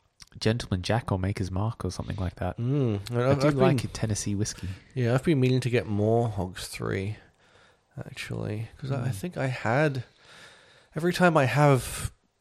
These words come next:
Speaker 2: a nice whiskey, it doesn't hang around long. Like, as soon as I open it.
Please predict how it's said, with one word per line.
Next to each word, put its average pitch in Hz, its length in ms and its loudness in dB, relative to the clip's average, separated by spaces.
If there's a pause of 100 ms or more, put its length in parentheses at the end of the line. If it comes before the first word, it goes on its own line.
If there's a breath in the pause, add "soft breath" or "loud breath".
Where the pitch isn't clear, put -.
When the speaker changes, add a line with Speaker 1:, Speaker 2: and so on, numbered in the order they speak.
(140)
Speaker 2:
a 123 60 -4
nice 123 480 0
whiskey, 120 360 0
it 117 60 0
doesn't 123 260 2
hang 123 200 0
around 107 340 4
long. 104 200 6
Like, 110 160 4
as 123 80 2
soon 151 180 2
as 127 80 4
I 113 140 6
open 113 280 6
it. 92 180 -4